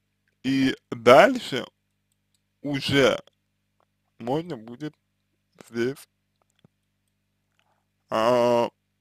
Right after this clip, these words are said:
о чем-то, что называется, говорить. Вот. Сейчас пока говорить,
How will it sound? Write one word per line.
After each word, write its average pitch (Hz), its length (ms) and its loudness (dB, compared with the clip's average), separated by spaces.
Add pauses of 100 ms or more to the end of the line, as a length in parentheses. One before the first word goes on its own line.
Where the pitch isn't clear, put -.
(640)
о 127 120 4
чем-то, 135 720 -4 (1800)
что 156 300 -6
называется, 120 840 -4 (360)
говорить. 117 540 2 (760)
Вот. 113 200 -20 (1400)
Сейчас - 300 0
пока 113 600 4 (1700)
говорить, 120 720 0